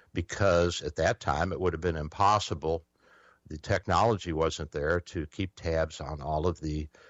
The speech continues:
uh, Japanese Americans living on the West Coast. And even if only one percent were sympathetic to Japan during the war, that one percent could present, uh, a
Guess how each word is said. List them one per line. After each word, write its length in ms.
uh, 160
Japanese 600
Americans 600
living 240
on 120
the 80
West 320
Coast. 420
And 140
even 240
if 140
only 340
one 300
percent 540
were 80
sympathetic 800
to 180
Japan 520
during 300
the 100
war, 300
that 200
one 160
percent 460
could 200
present, 460
uh, 240
a 140